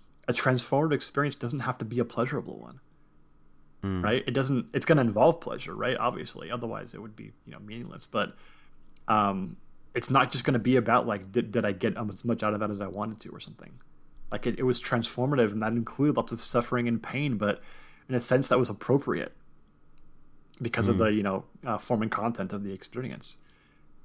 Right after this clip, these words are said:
Speaker 1: And I don't,
Speaker 2: Mm.
Speaker 1: I don't think that's a, that's a pretty, it's both alien and unpopular because that can strike fear in people, given that we're, you know,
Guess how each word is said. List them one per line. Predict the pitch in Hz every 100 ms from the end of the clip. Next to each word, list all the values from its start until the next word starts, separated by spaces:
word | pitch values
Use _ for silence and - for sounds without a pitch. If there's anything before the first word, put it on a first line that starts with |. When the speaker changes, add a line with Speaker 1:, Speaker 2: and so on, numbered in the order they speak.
| - -
Speaker 1:
And | 117 98
I | 104
don't, | 110 98
Speaker 2:
Mm. | 107
Speaker 1:
I |
don't | 123 135
think | 139
that's | 120
a, | 113 101 - - -
that's | 123
a | 165
pretty, | - 160 131 113 - - - _ _ _ _
it's | 120
both | - 165 -
alien | 131 156 175 -
and | 127
unpopular | 120 120 120 123 82 -
because | 120 117 107 101 - -
that | - -
can | 110
strike | - 120 117
fear | - 120 107
in | 101
people, | 90 95 - 110
given | 110 107 107
that | 110 107
we're, | 101 98 - 131
you |
know, | 110 -